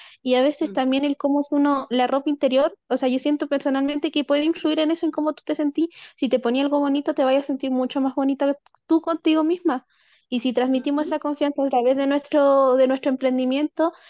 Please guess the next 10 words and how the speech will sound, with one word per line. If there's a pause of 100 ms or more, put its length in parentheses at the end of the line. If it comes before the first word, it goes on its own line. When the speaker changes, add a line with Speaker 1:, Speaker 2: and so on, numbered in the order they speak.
(260)
Speaker 1:
eso
puede
motivar
más
a
las
clientas
a
comprar. (1000)
Speaker 2:
Buenísimo.